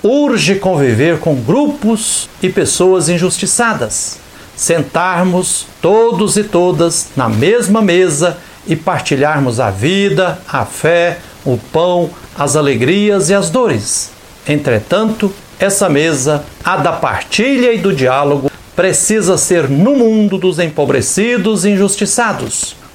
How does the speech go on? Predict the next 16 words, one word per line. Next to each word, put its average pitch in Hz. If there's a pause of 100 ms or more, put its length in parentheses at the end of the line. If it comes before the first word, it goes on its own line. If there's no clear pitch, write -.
O 139
Deus, 175 (260)
mistério 208
de 165
infinito 180
amor, 160 (240)
invocado 170
sob 147
muitos 196
nomes, 117 (260)
se -
apaixonou 165
pelo 202
outro, 175 (200)
o 147
diferente, 180